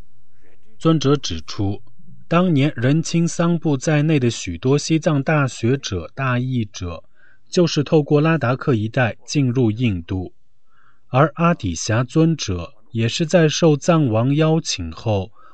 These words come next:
通过拉达克一带进入西藏弘法。尊者指出，拉达克也信奉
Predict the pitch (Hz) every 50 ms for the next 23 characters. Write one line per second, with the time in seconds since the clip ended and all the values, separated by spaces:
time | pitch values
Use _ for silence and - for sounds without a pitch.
0 | - - - - 175 180 170 - 170 156 156 160 165 156 131 131 143 - - -
1 | 135 98 87 87 - 117 110 101 87 - - - - - 151 139 127 131 120 110
2 | - - - 147 147 143 - 160 135 117 104 - - 107 107 123 139 - - -
3 | 92 85 80 101 - - - - 123 127 - - 107 107 - - - - - -
4 | 104 - - - - - - - - - 135 131 120 117 123 123 117 - 95 87
5 | 85 - - - 101 95 92 90 - - - - - - - - - - - -
6 | - - - - - - - 170 190 185 170 165 170 - - - 185 156 123 98
7 | 90 85 82 - - - 165 147 135 127 - - 160 143 131 123